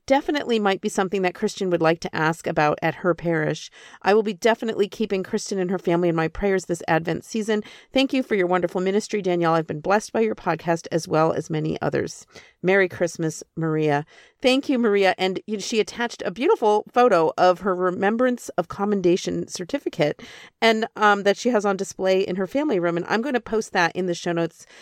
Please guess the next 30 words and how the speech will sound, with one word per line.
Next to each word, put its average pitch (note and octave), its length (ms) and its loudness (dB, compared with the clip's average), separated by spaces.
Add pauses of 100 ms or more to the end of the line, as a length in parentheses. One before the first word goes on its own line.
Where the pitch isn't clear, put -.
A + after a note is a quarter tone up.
(220)
um, D#3+ 400 2
for F3+ 100 0
this F#3 220 2
episode D#3 520 2
at D#3+ 160 0
daniellebean D#3+ 600 0
dot D#3 180 0
com. D#3+ 240 -2
So F3+ 100 -6
anybody E3+ 340 2
who E3+ 100 -6
wants E3 240 -4
to F#3 80 -8
check F3 200 -4
it E3+ 60 0
out - 160 0
can E3+ 120 -4
go D#3+ 140 2
there. D#3 300 2 (240)
A - 80 -2
wonderful G3+ 560 0
idea. F3+ 380 2
I D#3+ 100 2
love F3 500 4
that F3 200 0
your F3 120 -2
deacon, E3+ 460 -2 (340)
uh, F3 160 4
served D#4 440 2
you E3+ 260 4